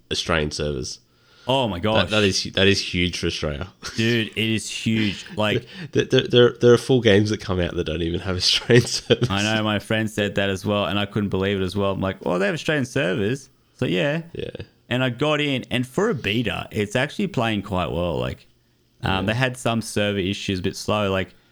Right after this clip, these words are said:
Speaker 2: on the big, on the high pop, population ones. And when you sort of get in the town, it gets a bit low. But, like,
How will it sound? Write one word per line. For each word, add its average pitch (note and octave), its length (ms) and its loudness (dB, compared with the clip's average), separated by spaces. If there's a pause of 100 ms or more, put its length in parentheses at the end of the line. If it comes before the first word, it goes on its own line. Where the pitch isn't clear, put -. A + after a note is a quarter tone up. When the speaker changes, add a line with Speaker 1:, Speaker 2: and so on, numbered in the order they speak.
(300)
Speaker 2:
on G2 160 0
the F2+ 80 0
big, G#2 360 -4 (200)
on F#2 180 -2
the E2+ 360 -2
high F#2+ 280 -2
pop, - 380 -6 (560)
population F#2 640 -2
ones. E2+ 400 -4 (420)
And G2+ 140 0
when A2 120 0
you G2+ 120 0
sort G2 180 -2
of F#2 60 -2
get F#2+ 80 -2
in E2 80 -6
the F2 80 -4
town, G#2 340 -2
it F#2 60 -4
gets F#2+ 240 -4
a F2+ 40 0
bit - 380 -6
low. F#2 520 -2 (420)
But, E2+ 160 -2
like, F#2 480 -4